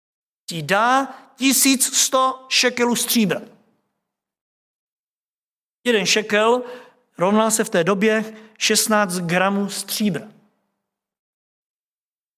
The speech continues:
Tisíc sto krát pět, dostáváme se, vážení, k necelým devíti kilogramům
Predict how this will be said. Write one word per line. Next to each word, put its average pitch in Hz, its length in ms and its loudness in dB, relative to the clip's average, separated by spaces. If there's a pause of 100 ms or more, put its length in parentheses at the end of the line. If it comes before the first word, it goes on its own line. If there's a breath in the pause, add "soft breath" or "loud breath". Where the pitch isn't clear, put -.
(100)
Tisíc 208 340 2
sto - 260 2
krát 156 460 0
pět, 262 460 -2 (1500)
dostáváme 233 600 2
se, 233 120 2
vážení, 233 540 4 (420 loud breath)
k - 100 -20 (800)
necelým 208 840 0
devíti 202 680 0 (240)
kilogramům 170 1080 0